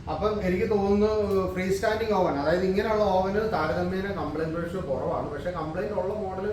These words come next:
ഉണ്ട് കേട്ടോ. പക്ഷേ എനിക്ക്, നമ്മളിവിടെ സെലക്ട് ചെയ്താ കൊടുക്കുന്നത്, അതുകൊണ്ട് നമുക്ക് അങ്ങനെ വലിയ തലവേദനകളൊന്നും ഉണ്ടാക്കിയിട്ടില്ല. പക്ഷേ കംപ്ലയിന്റ് റേഷ്യോ ഈ ഫ്രീ സ്റ്റാൻഡിങ്ങിന് കുറവാണ്, built in കുറച്ച് കൂടുതലായിരിക്കും. അതിന് പല പല കാരണങ്ങളുണ്ട്. ആഹ്, ഈ built in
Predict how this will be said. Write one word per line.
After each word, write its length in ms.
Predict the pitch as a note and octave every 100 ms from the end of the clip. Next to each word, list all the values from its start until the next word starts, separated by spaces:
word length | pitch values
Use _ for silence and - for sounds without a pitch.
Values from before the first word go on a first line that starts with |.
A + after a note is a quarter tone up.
| G#3
ഉണ്ട് 180 | E3+ E3
കേട്ടോ. 160 | C3
പക്ഷേ 640 | - - - - - E3 E3 E3+ F3 D3
എനിക്ക്, 500 | D3 D#3+ G3 F#3+ D#3
നമ്മളിവിടെ 400 | D3 D#3+ F3+ F#3+
സെലക്ട് 400 | A3 G#3+ G3+ -
ചെയ്താ 180 | B3+ A#3
കൊടുക്കുന്നത്, 380 | F3+ D#3+ E3 E3
അതുകൊണ്ട് 240 | E3 F3
നമുക്ക് 260 | F#3 F3+ G#3
അങ്ങനെ 220 | G#3 A#3
വലിയ 220 | A3+ A3
തലവേദനകളൊന്നും 840 | A3 F#3+ F#3 G3 G3 F#3+ F#3+ F3+ D3+
ഉണ്ടാക്കിയിട്ടില്ല. 540 | D#3+ E3 F3+ C#3 G3+
പക്ഷേ 180 | G#3 C4
കംപ്ലയിന്റ് 460 | B3+ G3 G3+ G#3
റേഷ്യോ 440 | G#3+ G#3 A#3+ C#4 - - -
ഈ 160 | F3+ F3+
ഫ്രീ 240 | F#3 A3
സ്റ്റാൻഡിങ്ങിന് 500 | - A#3+ A#3+ B3 B3+
കുറവാണ്, 480 | G3+ E3+ F3+ D3 F3 A#3+
built 220 | A3 A#3+ C#4
in 160 | C#4 -
കുറച്ച് 260 | A3+ A3
കൂടുതലായിരിക്കും. 640 | A#3+ G3 G3+ G3+ D#3 C#3+ C#3
അതിന് 240 | F3 A3 - - - F3+
പല 120 | F3+
പല 200 | G#3+ A#3+
കാരണങ്ങളുണ്ട്. 720 | G#3+ F3+ F#3+ A#3 A#3+ F#3 C#3+ A#3 - - - F3
ആഹ്, 400 | D#3+ D#3+ D#3+ E3
ഈ 40 | E3+
built 260 | E3 D#3+
in 60 | F3